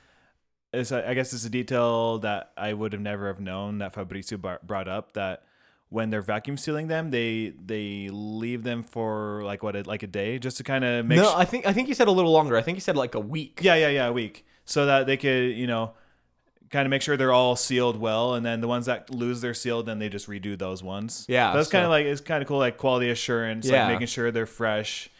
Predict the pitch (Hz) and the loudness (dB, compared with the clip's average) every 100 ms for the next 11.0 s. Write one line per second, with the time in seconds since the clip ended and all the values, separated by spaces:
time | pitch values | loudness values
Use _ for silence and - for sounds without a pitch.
0 | - 113 110 110 107 98 104 104 - 104 | -8 -2 -2 -2 -4 -4 -4 -4 -6 -6
1 | 92 104 - 107 98 98 95 98 85 104 | -6 -8 -8 -8 -6 -8 -8 -8 -8 -8
2 | 101 98 - 92 90 92 101 95 92 - | -8 -8 -8 -8 -8 -8 -8 -8 -10 -14
3 | - - - _ - 98 90 90 90 90 | -20 -20 -20 _ -10 -8 -6 -6 -6 -8
4 | 90 90 85 80 80 78 76 - 107 95 | -6 -6 -6 -8 -8 -8 -8 -6 -4 -4
5 | 82 - 82 80 - - 123 107 113 127 | -6 -10 -12 -14 -16 -6 -4 -4 -4 -6
6 | 117 - 127 107 104 117 - 113 98 98 | -8 -6 -4 -4 -6 -10 -8 -6 -6 -6
7 | 104 98 95 101 90 90 95 85 87 104 | -6 -8 -10 -8 -8 -8 -8 -8 -6 -6
8 | 98 90 98 87 90 - 98 101 - 104 | -8 -12 -10 -10 -12 -12 -10 -10 -10 -10
9 | 92 87 85 - - - - _ - _ | -8 -8 -8 -12 -16 -20 -20 _ -20 _
10 | _ _ _ 123 104 90 87 95 101 95 | _ _ _ -12 -8 -8 -6 -4 -4 -4